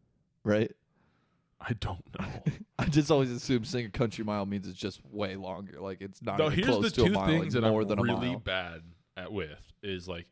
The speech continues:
Speaker 2: if I have to estimate, like, distance. Okay, at three things. I'm really bad at estimating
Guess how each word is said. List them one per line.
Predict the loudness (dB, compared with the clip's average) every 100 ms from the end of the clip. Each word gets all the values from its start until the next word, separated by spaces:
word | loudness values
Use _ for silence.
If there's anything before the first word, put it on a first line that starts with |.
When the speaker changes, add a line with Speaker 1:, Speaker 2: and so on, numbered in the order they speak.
| -10
Speaker 2:
if | -2
I | -2
have | -2
to | -6 -6
estimate, | -6 -10 -14 -14
like, | -16 -8
distance. | -2 0 0 -2 -4 -16 -18 _ _ _ _ -16
Okay, | -10 -8
at | -8 -8
three | -8 -8
things. | -12 -18 -20 _ _ _ _
I'm | -2 0
really | 0 0
bad | 4 4 4
at | 2
estimating | -2 -2 0 0 0